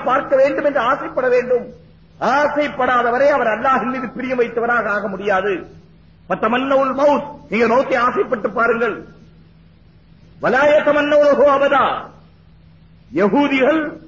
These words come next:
யூதர்கள் எந்த காலத்திலும் மௌத்தை அவர்கள் ஆசைப்பட மாட்டார்கள், ஆசைப்பட முடியாது. அதே போல சகோதரர்களே, இந்த காலத்துல நாமும் சொல்றோம், மௌத்தை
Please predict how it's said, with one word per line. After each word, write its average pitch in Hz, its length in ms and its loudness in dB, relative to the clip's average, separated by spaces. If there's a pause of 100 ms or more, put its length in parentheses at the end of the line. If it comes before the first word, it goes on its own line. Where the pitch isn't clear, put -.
(360)
யூதர்கள் 277 600 2 (460)
எந்த 240 280 0
காலத்திலும் 285 560 0
மௌத்தை 277 220 0
அவர்கள் 254 360 2
ஆசைப்பட 240 340 -4
மாட்டார்கள், 226 560 -2
ஆசைப்பட 220 380 -4
முடியாது. 208 440 -2 (420)
அதே 208 200 0
போல 240 200 0
சகோதரர்களே, 220 520 0
இந்த 202 140 -2
காலத்துல 220 380 -2 (100)
நாமும் 226 400 -4
சொல்றோம், 240 340 -2 (320)
மௌத்தை 240 320 0